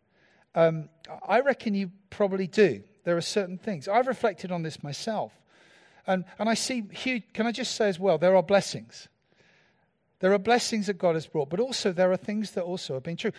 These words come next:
For me, for example, uh, fear and anxiety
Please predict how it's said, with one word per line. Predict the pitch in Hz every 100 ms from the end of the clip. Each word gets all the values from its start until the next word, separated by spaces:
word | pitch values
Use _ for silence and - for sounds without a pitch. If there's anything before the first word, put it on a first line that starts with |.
| -
For | - 220
me, | 196 254 247
for | - 196
example, | 185 - 220 240 - - 151 196 _ _ _ _ _ -
uh, | 143 147 147 - _ _ _ _
fear | - 220 240
and | 226
anxiety | 202 170 208 202 185 - 202